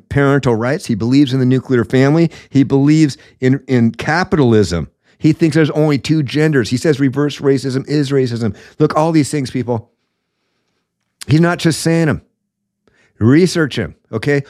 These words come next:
Hopefully, I've given you a little bit of a glimpse of who Vivek Ramaswamy is. Hopefully, I've given some of you doubters and some of you Trump-only people something to think about. Look,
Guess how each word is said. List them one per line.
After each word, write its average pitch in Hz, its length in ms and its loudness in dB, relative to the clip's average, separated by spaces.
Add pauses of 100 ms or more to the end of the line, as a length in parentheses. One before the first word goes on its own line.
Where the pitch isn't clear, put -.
Hopefully, 240 600 0 (1300)
I've 151 160 -2
given 180 200 2
you 165 300 2
a 147 80 -2
little 175 160 4
bit 185 140 0
of 160 80 -2
a 127 60 0
glimpse 127 420 -2
of 107 120 -4
who 151 160 4
Vivek 127 460 -2 (220)
Ramaswamy 143 680 -2
is. 180 320 -2 (340)
Hopefully, 170 640 0 (220)
I've 131 180 -2
given 151 240 0
some 165 200 -2
of 151 100 -2
you 143 120 0
doubters 143 520 0
and 123 140 -6
some 143 160 0
of 123 100 -2
you 127 220 4 (480)
Trump-only 151 640 0
people 120 420 -2 (140)
something 196 320 -4
to - 60 -8
think 196 260 -2
about. 131 300 -2 (120)
Look, 160 280 -2